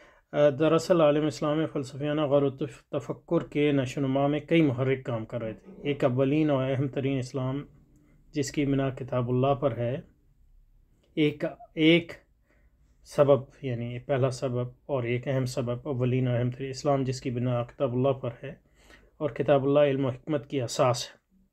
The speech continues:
آ، علم و حکمت کی اساس ہے، اس میں کوئی شک نہیں ہے، لیکن علم و حکمت صحیح ہے، نہ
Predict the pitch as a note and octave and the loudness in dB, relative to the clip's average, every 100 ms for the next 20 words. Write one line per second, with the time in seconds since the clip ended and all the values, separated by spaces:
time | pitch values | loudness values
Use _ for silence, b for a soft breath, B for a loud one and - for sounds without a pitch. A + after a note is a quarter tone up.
0 | _ _ _ _ _ _ _ _ b b | _ _ _ _ _ _ _ _ b b
1 | b b _ _ _ _ - D3 C3 C#3+ | b b _ _ _ _ -6 -2 0 2
2 | D3+ E3 E3 F3+ F3 E3 C3+ D3 B2+ B2+ | 4 4 2 2 0 2 0 2 -2 -2
3 | B2 B2 C#3+ B2 A#2+ C3 - D3 E3 C3 | -8 -8 -6 -6 -6 -10 -10 -10 -8 -8
4 | C#3 B2+ C3 B2+ B2 C3 B2+ C3 B2+ C3+ | -4 -2 0 -2 -2 -6 -4 -4 -2 -4
5 | - C3 C3 C3+ B2 - - _ _ _ | -4 -4 -2 0 0 -4 -12 _ _ _
6 | _ _ _ _ _ _ _ _ _ _ | _ _ _ _ _ _ _ _ _ _
7 | _ C#3+ | _ 2